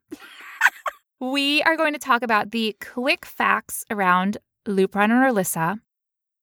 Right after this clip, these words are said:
the patient's typical experience with being prescribed Lupron, and my story of being in a near menopausal state. <gasps> Dun,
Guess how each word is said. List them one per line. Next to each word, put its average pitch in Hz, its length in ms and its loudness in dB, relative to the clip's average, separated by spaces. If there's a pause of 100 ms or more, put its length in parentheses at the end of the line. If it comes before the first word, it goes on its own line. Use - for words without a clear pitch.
(280)
the 202 160 4
patient's 247 640 2
typical 320 580 2
experience 202 720 2
with 214 160 0
being 214 220 2
prescribed 240 560 2
Lupron, 202 720 2 (1000)
and 208 200 4
my 190 180 6
story 185 720 4
of 175 200 -4
being 175 320 4
in 175 100 0
a 175 80 4
near 180 520 6 (180)
menopausal 185 920 4
state. - 760 -8
<gasps> - 1500 -12
Dun, 123 120 -14